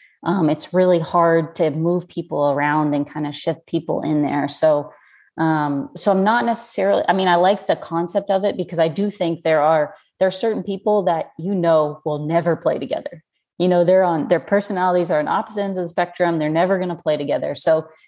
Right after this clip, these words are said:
I see it kinda more as a six and six type thing, um, where you're a little, where you can be more flexible as well with their practice time,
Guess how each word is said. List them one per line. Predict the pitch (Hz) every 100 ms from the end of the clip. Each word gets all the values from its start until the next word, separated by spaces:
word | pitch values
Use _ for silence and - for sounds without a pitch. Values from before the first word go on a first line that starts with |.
| _ _ -
I | 185 233
see | - 196
it | 151 -
kinda | 175 165
more | 165 165
as | 160
a | 147
six | - 180 175 -
and | 156 147
six | - 208 - -
type | 233 220
thing, | - 233 240 254 254 - _ _ _ _ -
um, | 185 170 156 151 151 - _
where | - 165 175 165 160 156 -
you're | 160 165
a | 160
little, | 160 185
where | 160 170
you | 170
can | 165 160
be | 180
more | 185 156
flexible | - 147 151 - 170 160
as | 139 135
well | 135 143 165
with | 175
their | 143
practice | 131 143 147 - 185 -
time, | 202 220 254 254